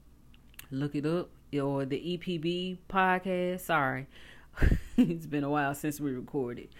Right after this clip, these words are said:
But it's called the E P B podcast. You can search for it on, um, Child, on iTunes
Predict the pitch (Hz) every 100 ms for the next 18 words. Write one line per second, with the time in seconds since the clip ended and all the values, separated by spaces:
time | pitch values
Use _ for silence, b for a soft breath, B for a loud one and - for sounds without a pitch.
0 | B B - 170 165 160 - - 165 143
1 | 135 139 180 175 180 170 180 180 175 170
2 | - 185 165 160 175 160 160 156 156 147
3 | 147 143 147 143 - 143 139 135 - -
4 | 139 135 131 131 - 139 135 131 127 127
5 | 123 - - B B B B B B B
6 | B B B - - - 135 147 180 202
7 | 208 208 - 151 131 151 180 - 196 196
8 | 196 190 190 202 -